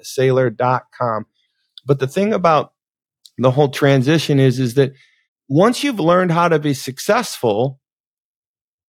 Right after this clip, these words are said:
your money's never gonna matter. I want you boys, young men, to pay attention to this because it's,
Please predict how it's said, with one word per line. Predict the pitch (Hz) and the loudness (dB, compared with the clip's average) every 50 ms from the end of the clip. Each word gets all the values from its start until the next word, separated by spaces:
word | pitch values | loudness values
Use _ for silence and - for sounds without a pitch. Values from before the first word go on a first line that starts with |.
| _ _ | _ _
your | 135 143 147 | 2 2 4
money's | 143 143 156 175 180 170 143 123 | 4 4 4 4 4 2 2 2
never | 123 123 135 147 160 165 170 165 | 2 4 4 4 4 4 2 2
gonna | 139 147 143 139 | 2 2 2 2
matter. | 123 117 120 120 117 104 98 - - - _ _ _ _ _ _ _ _ _ _ _ _ | 2 0 0 -2 -2 -4 -6 -10 -14 -20 _ _ _ _ _ _ _ _ _ _ _ _
I | _ _ _ _ _ _ _ _ _ - - - _ _ _ _ - 131 | _ _ _ _ _ _ _ _ _ -20 -20 -20 _ _ _ _ 0 2
want | 139 135 | 2 2
you | 151 139 | 2 2
boys, | 127 135 135 127 131 - _ | 4 4 4 4 2 -2 _
young | 113 110 - - 113 113 127 135 143 135 | -4 -4 -4 -2 0 2 4 4 4 4
men, | 135 139 135 123 | 4 4 2 2
to | 143 | 0
pay | - - 135 127 | -2 -2 -2 -2
attention | 123 117 - - 139 139 143 139 135 - 110 - | -2 -4 -4 -2 0 0 0 0 -2 -8 -10 -10
to | - | -10
this | - - - - - _ - | -12 -14 -14 -16 -18 _ -18
because | - 113 - - 113 113 110 110 _ _ _ _ _ _ _ _ _ _ _ _ _ _ - | -18 -12 -6 -4 -4 -4 -4 -6 _ _ _ _ _ _ _ _ _ _ _ _ _ _ -8
it's, | - - - | -8 -8 -8